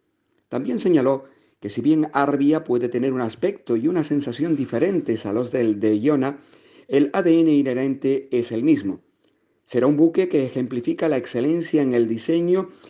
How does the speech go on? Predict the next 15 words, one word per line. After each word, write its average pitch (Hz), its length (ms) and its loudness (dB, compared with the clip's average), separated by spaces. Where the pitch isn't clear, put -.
la 113 220 0
generación 160 600 0
de 170 80 2
energía 151 520 2
con 139 160 0
visión 120 300 -4
de 160 100 0
futuro 131 460 0
y 123 100 -2
las 123 220 0
experiencias 147 760 0
enfocadas 113 580 -4
en 110 120 -4
el 117 100 0
mismo. 120 380 0